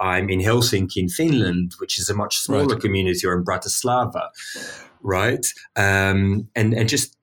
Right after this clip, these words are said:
Speaker 1: getting people reaching out to us saying, you know, "Mark,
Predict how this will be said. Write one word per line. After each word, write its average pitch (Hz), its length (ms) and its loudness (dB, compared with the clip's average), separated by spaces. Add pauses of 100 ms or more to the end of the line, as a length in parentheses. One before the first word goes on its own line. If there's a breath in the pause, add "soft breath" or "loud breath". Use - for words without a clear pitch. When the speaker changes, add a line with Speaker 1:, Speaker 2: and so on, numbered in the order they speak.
(200)
Speaker 1:
getting 143 260 2
people 117 360 2
reaching 123 340 2
out 107 200 0
to 127 160 0
us 120 200 2
saying, 98 460 0 (260)
you 104 100 -4
know, 87 280 -8 (160)
"Mark, 98 420 -2